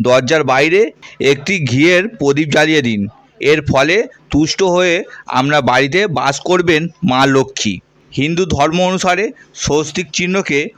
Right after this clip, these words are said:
অত্যন্ত শুভ বলে মনে করা হয়। ঘরের বাইরে স্বস্তিক আঁকা থাকলে ঘরে পজিটিভ এনার্জি প্রবেশ ঘটে। বন্ধুরা, যদি আপনি কর্কট রাশি জাতক হন,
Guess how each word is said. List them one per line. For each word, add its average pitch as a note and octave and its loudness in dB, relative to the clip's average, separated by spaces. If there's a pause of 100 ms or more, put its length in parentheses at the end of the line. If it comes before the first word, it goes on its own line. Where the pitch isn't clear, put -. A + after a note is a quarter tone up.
(120)
অত্যন্ত E3 -2 (260)
শুভ E3 -2
বলে F3 -2 (240)
মনে D3+ 0
করা C3+ 2
হয়। A#2 -8 (520)
ঘরের D#3 0
বাইরে D#3+ 0 (200)
স্বস্তিক D#3 -4
আঁকা E3+ -2
থাকলে D#3 -2 (340)
ঘরে D3+ 2 (120)
পজিটিভ C#3 -2
এনার্জি D3 -2
প্রবেশ D3+ 0
ঘটে। G#2+ -2 (500)
বন্ধুরা, G3+ 4 (300)
যদি D#3 2
আপনি F#3 0
কর্কট D3+ 0
রাশি F3+ 0
জাতক D3+ 0
হন, G3+ 0